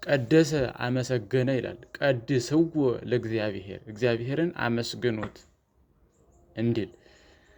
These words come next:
ቀደሰ ብሎ ለየም ይላል። ቀድስ ሌዋውያነ እንዲል። ቀደሰ ብሎ አከበረም ይላል።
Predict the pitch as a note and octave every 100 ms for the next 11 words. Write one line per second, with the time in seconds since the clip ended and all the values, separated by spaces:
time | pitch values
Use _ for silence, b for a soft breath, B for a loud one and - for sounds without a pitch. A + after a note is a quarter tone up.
0 | b b b b B2 B2+ - C#3+ B2+ F3
1 | E3+ D#3 C#3+ F3 C#3+ B2+ A#2+ C3+ F3 A#2
2 | G#2+ G2+ - _ _ _ _ _ _ _
3 | _ _ _ _ _ _ _ _ _ -
4 | E3 C#3+ D3 C#3 - - - C3 C3+ C3+
5 | B2+ A#2 B2+ D#3+ D3+ A2 - - _ _
6 | _ - B2 A2+ F#2 - _ b b b
7 | b b b b - C#3+ E3+ E3+ E3+ F3+
8 | F#3 D3 D3 D3+ B2 C#3+ D#3+ D3+ A2+ A2